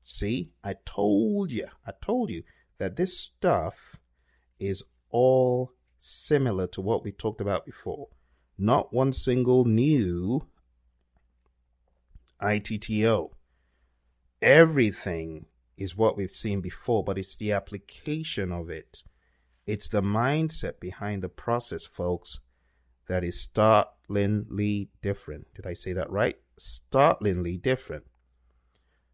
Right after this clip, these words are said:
Anyway, that concludes our review of monitor communication. So what do I expect on the exam? Just like I said, I expect them to put you into a scenario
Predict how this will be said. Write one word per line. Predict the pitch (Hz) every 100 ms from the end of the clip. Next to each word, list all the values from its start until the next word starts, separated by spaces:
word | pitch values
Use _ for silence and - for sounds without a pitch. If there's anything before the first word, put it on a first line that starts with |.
| _ _ _ -
Anyway, | 185 180 110
that | 107 196
concludes | - 185 165 160 147
our | 123
review | 117 120 165 208 -
of | 95 95 143 - _ _ _
monitor | 98 90 104 139 139
communication. | 151 147 151 147 156 170 107 95
So | 98
what | 107
do | 123
I | 120
expect | - - 117 - -
on | 113
the | 113
exam? | 110 110 110 120 135
Just | 113 101 -
like | 170 170
I | 170
said, | - 196 185 170 170 - _ _ _ _ _ _ -
I | 104
expect | 101 - - 147 165 -
them | 147 143 143
to | 117
put | - - 214 - -
you | 139 -
into | 131 131 110
a | 101
scenario | - 107 113 151 190 165 98 80 78 90 120